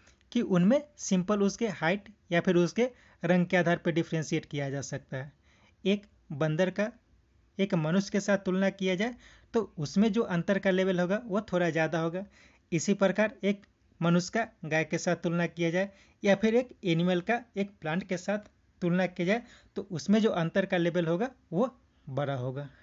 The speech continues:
ठीक है, ग्रेटर लेवल का डिफरेंस पाया जाता है। तो इसीलिए हम basis of classification का स्टडी करते हैं, ठीक है। तो what is the basis of classification?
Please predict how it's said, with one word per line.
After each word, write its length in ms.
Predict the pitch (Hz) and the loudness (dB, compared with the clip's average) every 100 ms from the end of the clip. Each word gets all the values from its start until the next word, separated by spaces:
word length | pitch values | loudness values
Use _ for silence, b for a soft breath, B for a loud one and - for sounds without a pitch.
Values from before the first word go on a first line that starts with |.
| b | b
ठीक 140 | - 170 | -2 -2
है, 140 | 269 - 151 | -2 -6 -4
ग्रेटर 300 | 156 151 165 | -4 0 2
लेवल 280 | 160 160 156 | 2 2 -2
का 160 | 262 277 b b _ 143 | -6 -10 b b _ -8
डिफरेंस 400 | 147 170 214 - | -6 -4 -6 -8
पाया 240 | 139 139 | -8 -6
जाता 340 | 135 135 147 | -6 -6 -8
है। 160 | 120 127 _ _ _ b b b b b b b _ | -10 -12 _ _ _ b b b b b b b _
तो 200 | 262 254 - | -4 -4 -2
इसीलिए 420 | 165 - 226 226 | -2 2 2 4
हम 240 | 208 262 - _ _ | 4 2 -4 _ _
basis 400 | 135 175 175 196 | 0 0 2 -2
of 100 | 180 - | -2 -4
classification 800 | - 165 - 151 156 151 143 160 | -2 -2 -2 -6 -4 -2 -2 -4
का 140 | 226 214 | -2 -4
स्टडी 340 | - 127 127 | -4 -8 -8
करते 340 | 135 127 - | -8 -12 -8
हैं, 160 | 139 123 _ _ _ _ _ | -10 -10 _ _ _ _ _
ठीक 140 | - 180 | -6 -6
है। 120 | 277 b b b b | -6 b b b b
तो 80 | 269 | 2
what 240 | 190 180 226 | 2 4 2
is 120 | 269 _ _ _ | -2 _ _ _
the 200 | 170 226 233 147 131 | -4 -4 -4 -8 -2
basis 340 | 156 175 165 | -2 -2 -4
of 80 | 262 - _ 160 | -6 -8 _ -6
classification? 760 | 143 - 127 131 147 131 143 | -6 -8 -16 -14 -12 -12 -14